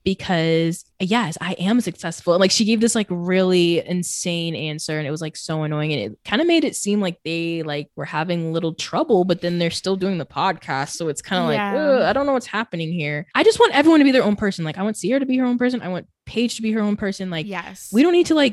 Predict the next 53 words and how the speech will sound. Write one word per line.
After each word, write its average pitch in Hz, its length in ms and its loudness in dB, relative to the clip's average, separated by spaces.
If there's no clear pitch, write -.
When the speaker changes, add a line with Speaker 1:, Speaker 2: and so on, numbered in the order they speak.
Speaker 1:
sip - 440 -2
whatever 220 680 0
Hannah's 214 720 -6
crazy 220 380 0
Kool-Aid 196 540 0
she 185 140 -4
got 170 160 -2
going 160 240 -4
on. 165 240 -6
'Cause, 196 140 -8
like, 180 180 2
it's 180 160 -6
not 233 240 0
working. 165 340 -2
You 175 100 -4
guys 202 260 0
look 247 120 -2
really 208 280 2
bad 160 400 -2
and, 156 100 -8
like, 156 140 -8
really 170 220 0
immature. 151 640 -6
<laughs> - 240 -8
You 277 360 8
know 226 100 8
what 233 120 6
I - 80 6
Speaker 2:
Totally. 196 100 0
Speaker 1:
mean? 170 280 -2
Like, 214 120 2
I 269 100 4
love 220 320 2
how 226 120 -2
Lindsay 185 360 -2
and 180 80 -2
Danielle 160 300 -2
just, 165 180 -6
like, 160 220 -6
they're 156 100 -4
just 170 120 -8
like, 165 120 -6
"Huh, 330 120 -2
okay, 247 300 4
they're 208 300 -2
being 220 180 -2
Speaker 2:
<laughs> 226 40 -4
I 285 40 -2
Speaker 1:
crazy 220 320 2
Speaker 2:
know. 466 80 0
Speaker 1:
again." - 280 -2
Like, 170 280 -2
Speaker 2:
I 339 280 0